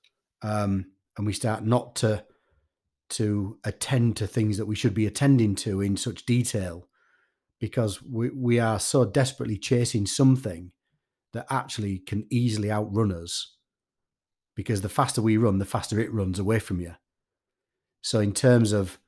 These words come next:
it, it, the whole concept is just about either one or two things, either being much more controlled around your behavior and doing the very best you can do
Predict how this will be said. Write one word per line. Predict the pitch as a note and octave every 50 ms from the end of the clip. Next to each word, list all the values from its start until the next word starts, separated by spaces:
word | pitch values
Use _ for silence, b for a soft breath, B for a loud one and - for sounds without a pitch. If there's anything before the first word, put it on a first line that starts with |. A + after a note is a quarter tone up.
| _ _ _ _ _ _ -
it, | C3
it, | - D3+ D#3 E3 F3 D#3 C3+
the | C3 C3
whole | B2+ C#3+ C3+ A2
concept | - C#3+ C3 B2+ B2+ B2+ G#2+ F#2+ F#2+ A2+
is | G2+ G2 F#2+
just | - C3 A#2 - -
about | G#2+ F#2+ G#2 G#2 G#2 - _ -
either | C3+ C#3 C3+ G#2 G#2+ G2
one | G#2 A#2 A2+ G2+
or |
two | F#2+ - - G#2 G2
things, | - - A#2+ A2 G2 F2 E2 E2 - - - _ _ _ _ _ _ _ _ _ _ _ _ _ _ _
either | A#2+ A#2 G#2+ G2+
being | A2+ A2 A2
much | B2 D3 D3 - -
more | C#3+ C#3 B2+
controlled | C3 - B2 A2 - - B2+ A#2 A#2 A2+ A2 G#2+ - -
around | - A2 A2 A2 G#2 G#2
your | G2
behavior | G#2 G#2 A2 G#2+ G2+
and | G2 G2
doing | A2 G2+
the | G2+ G2
very | G#2+ G#2 G2
best | F2 G#2+ F#2+ - -
you | F2+
can | - G2+ F#2
do | G2 C3 A#2+ E2+ D#2 F2+ G2